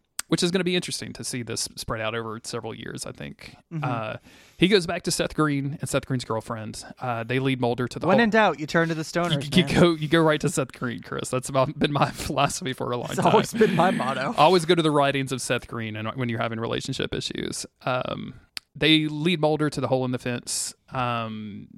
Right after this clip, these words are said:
Speaker 1: that this great conspiracy theory has just looked over, which is also very funny to me. Uh, they tell him not to go too far into the base, uh, and as he leaves, Seth Green <laughs> looks at his girlfriend and says, "Did we tell him about the landmines and junk?" <laughs> Which is
Speaker 2: Yeah.
Speaker 1: a very funny
Speaker 2: Well,
Speaker 1: line.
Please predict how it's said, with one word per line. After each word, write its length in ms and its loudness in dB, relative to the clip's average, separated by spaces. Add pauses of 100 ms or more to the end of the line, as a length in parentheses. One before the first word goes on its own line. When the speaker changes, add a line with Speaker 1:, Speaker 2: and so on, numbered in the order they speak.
Speaker 1:
that 280 -2
this 220 -2 (100)
great 260 0
conspiracy 460 -2
theory 240 -6
has 100 -6
just 160 -8
looked 180 -6
over, 280 -8
which 160 -10
is 80 -10
also 220 -8
very 180 -12
funny 220 -8
to 100 -12
me. 180 -8 (480)
Uh, 380 2
they 120 2
tell 200 4
him 60 2
not 140 -2
to 60 -8
go 100 -2
too 220 -6
far 240 -2
into 160 -8
the 80 -10
base, 500 -2 (120)
uh, 160 -2
and 80 -4
as 100 -4
he 80 -2
leaves, 400 0
Seth 220 0
Green 200 -2
<laughs> 20 0
looks 180 0
at 80 -4
his 140 -2
girlfriend 360 -4
and 60 -8
says, 180 -4
"Did 140 -2
we 80 -2
tell 260 -2
him 80 -2
about 280 -6
the 80 -2
landmines 560 -4
and 120 0
junk?" 400 -2 (160)
<laughs> 80 -8
Which 160 -4
is 60 -2
Speaker 2:
Yeah. 220 0
Speaker 1:
a 80 0
very 220 2
funny 260 2
Speaker 2:
Well, 40 -10
Speaker 1:
line. 320 -4